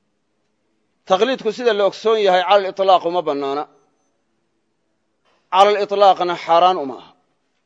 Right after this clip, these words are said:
Wakhtiyada qaarna waa bannaan yahay, wakhtiyada qaarna ma bannaana, ama dadka qaarna waa u bannaan yahay, dadka qaarna uma bannaana. Bacdu alculamaa mubaalagay nowcan maa sameeyeen,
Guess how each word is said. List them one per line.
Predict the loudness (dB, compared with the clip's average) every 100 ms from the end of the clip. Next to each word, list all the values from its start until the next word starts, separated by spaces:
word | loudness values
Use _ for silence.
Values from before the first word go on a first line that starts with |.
| _ _ _ _ _ _ _ _ _ _ _ _ _ _ _ _ _ _ _ _ -10
Wakhtiyada | -10 0 4 6
qaarna | 6 6 6
waa | 4
bannaan | 4 2 2 2
yahay, | 4 2
wakhtiyada | 0 -2 0 2
qaarna | 4 2 2
ma | -2
bannaana, | 0 -2 -2 -2 -4 -8 -8
ama | -4 -2
dadka | -2 -2 0
qaarna | 2 2 2
waa | 2
u | 2
bannaan | 0 2 2
yahay, | 2 2
dadka | 0 -2 2
qaarna | 2 2 0
uma | -2
bannaana. | -4 -8 -12 -20 _ _ _ _ _ _ _ _ _ _ _ _ _ _ _ _ _ _ _ _ _ _ _ _ _ _ _ _ _ _ _ _ _ _ _ _ _ _ _ _ _ _ 0
Bacdu | 2 4
alculamaa | 2 0 0 0 -2
mubaalagay | -2 2 4 4 2 -2
nowcan | -4 -4 -4
maa | -4 -6
sameeyeen, | -6 -6 -6 -4 -2 -4